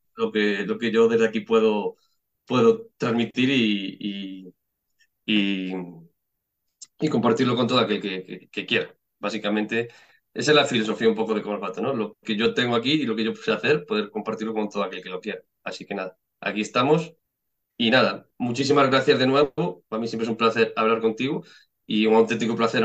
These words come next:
Speaker 2: aún mayor poder estar en, en Pongamos que hablo de perros, que
Speaker 1: No,
Speaker 2: creo que es
Speaker 1: a ver, a ver,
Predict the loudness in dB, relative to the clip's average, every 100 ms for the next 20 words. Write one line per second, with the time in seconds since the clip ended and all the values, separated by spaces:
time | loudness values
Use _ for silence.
0 | 0 -2 -2 0 0 0 -2 -4 -6 -6
1 | -4 -2 -2 -2 -6 -10 _ _ _ _
2 | _ -12 -4 -2 0 0 -2 -4 -2 -2
3 | -2 -2 -4 0 2 4 4 2 0 -4
4 | -4 -8 -12 -14 -8 -6 -4 -6 -12 _
5 | -6 -2 0 0